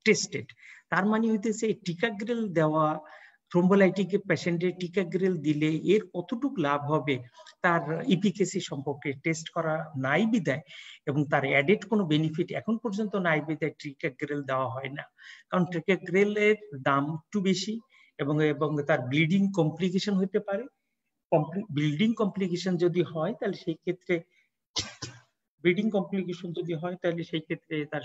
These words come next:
সমস্যা হতে পারে। সেই জন্য এটা, আহ, এক্ষেত্রে মানে দেওয়া হয় না। metoprolol-এর কথা আগেই বলছি আমরা। এরপরে মানে এক,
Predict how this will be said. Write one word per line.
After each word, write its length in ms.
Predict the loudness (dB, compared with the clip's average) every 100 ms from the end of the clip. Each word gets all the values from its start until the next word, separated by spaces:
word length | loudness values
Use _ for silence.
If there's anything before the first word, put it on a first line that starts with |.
| -6
সমস্যা 340 | -6 -6 -6
হতে 260 | -6 -8 -8
পারে। 340 | -6 -6 -8 -8
সেই 140 | -6 -4
জন্য 280 | -4 -4
এটা, 340 | -4 -4 -6 -10 -12 -20 -20 -20 _
আহ, 260 | -4 -2 -4
এক্ষেত্রে 680 | -4 -2 -4 -2 2 2 0
মানে 240 | -2 -2 0
দেওয়া 260 | 2 2
হয় 200 | 0 -4
না। 220 | -6 -10 -16 _ _ _ _ _ _ _ -2
metoprolol-এর 640 | 2 2 2 4 4 4 2
কথা 280 | -2 -4 -4
আগেই 220 | -4 -4
বলছি 320 | -4 -6 -4
আমরা। 320 | -4 -4 -6 -10 -20 -20 -8 0
এরপরে 500 | 0 0 -2 -2 0
মানে 300 | 0 2 0
এক, 140 | -2